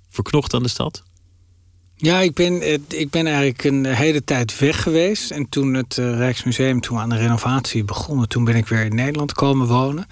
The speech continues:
Speaker 2: En ik zie daardoor ook nog steeds wel een beetje de stad als een toerist,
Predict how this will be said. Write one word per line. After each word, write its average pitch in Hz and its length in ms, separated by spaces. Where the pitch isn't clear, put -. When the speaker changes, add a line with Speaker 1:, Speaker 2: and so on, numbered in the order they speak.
Speaker 2:
En 139 180
ik 143 160
zie 185 200
daardoor 156 400
ook 165 200
nog 175 160
steeds 170 360
wel 156 120
een 147 60
beetje 139 320
de 127 80
stad 147 320
als 135 160
een 123 120
toerist, - 560